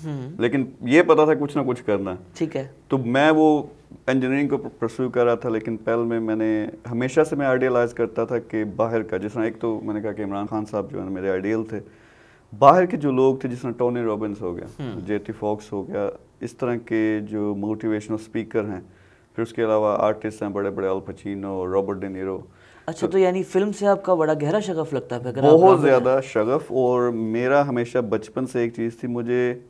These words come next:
Speaker 2: मेरे ख्याल में दस ग्यारह साल का था, मुझे समझ आ गई थी कि ड्रामे नहीं देखने।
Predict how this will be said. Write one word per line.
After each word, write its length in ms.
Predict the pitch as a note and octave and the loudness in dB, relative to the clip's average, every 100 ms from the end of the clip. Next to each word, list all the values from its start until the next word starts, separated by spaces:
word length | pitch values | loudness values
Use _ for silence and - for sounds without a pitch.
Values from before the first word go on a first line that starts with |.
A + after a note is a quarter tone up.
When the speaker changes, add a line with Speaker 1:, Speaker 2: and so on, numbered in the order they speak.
| - | -6
Speaker 2:
मेरे 160 | A#2 A#2 | -4 0
ख्याल 200 | A2+ A#2 | -2 -2
में 400 | A#2 A#2 G#2+ - - G#2 - A#2 | -2 -4 -4 -10 -16 -16 -6 -4
दस 140 | A#2 | -4
ग्यारह 260 | G#2+ A2 C3 | 0 0 0
साल 240 | C3+ A#2 | 0 0
का 120 | A#2 A#2 | 0 -2
था, 100 | A#2+ | -4
मुझे 220 | A2 G#2+ | -4 -4
समझ 340 | A2 A2+ G#2+ | -4 -4 -2
आ 120 | G2+ | -2
गई 120 | G2 G2 | -2 -6
थी 160 | G#2 | -10
कि 140 | G2+ G2 | -10 -8
ड्रामे 340 | G2 G2 G#2+ | -6 -4 -4
नहीं 120 | A2 | -4
देखने। 340 | G2 F2+ F2 | -4 -6 -10